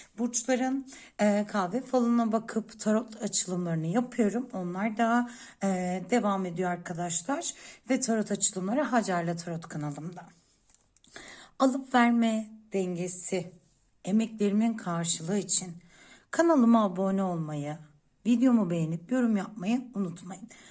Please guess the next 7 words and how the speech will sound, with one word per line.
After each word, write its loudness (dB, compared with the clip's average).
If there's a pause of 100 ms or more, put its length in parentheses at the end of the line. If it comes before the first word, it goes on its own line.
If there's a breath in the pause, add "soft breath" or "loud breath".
Hadi 0
o 2
zaman -2
geçelim 0 (1000 loud breath)
fincanımızın 6
dışına. 2 (580 loud breath)
Evet, 0